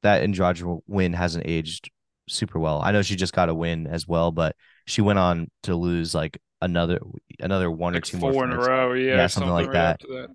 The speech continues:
Speaker 1: Um, but yes, uh, also, side note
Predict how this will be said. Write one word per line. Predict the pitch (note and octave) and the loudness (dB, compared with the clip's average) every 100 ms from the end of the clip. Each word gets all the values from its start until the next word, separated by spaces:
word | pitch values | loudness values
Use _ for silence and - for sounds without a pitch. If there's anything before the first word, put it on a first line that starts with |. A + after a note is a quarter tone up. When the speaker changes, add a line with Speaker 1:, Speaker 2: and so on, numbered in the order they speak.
| _ _ - | _ _ -2
Speaker 1:
Um, | E2+ D#2+ D2+ D2+ - _ _ _ | 2 2 -2 -8 -16 _ _ _
but | A2+ F#2 | 2 4
yes, | G#2+ F#2+ - - - _ _ | 2 2 0 -6 -8 _ _
uh, | A2 G2+ F#2 F2 | 2 4 4 2
also, | - C3 A2+ G2 | 2 2 0 0
side | F2 A2 G2 | -2 -2 0
note | F#2 F2+ | -4 -4